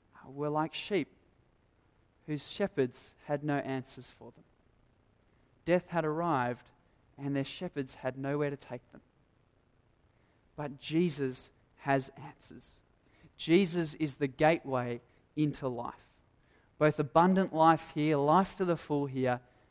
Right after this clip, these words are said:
and a life eternal in the age to come. It's really sad. I, I know a sheep, um, who seems to be giving up on following the Good Shepherd. She's found someone else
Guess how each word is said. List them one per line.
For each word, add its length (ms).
and 160
a 40
life 480
eternal 640
in 120
the 120
age 280
to 100
come. 280
It's 100
really 160
sad. 360
I, 220
I 100
know 200
a 40
sheep, 400
um, 520
who 80
seems 500
to 60
be 320
giving 260
up 200
on 120
following 480
the 100
Good 200
Shepherd. 360
She's 240
found 260
someone 320
else 340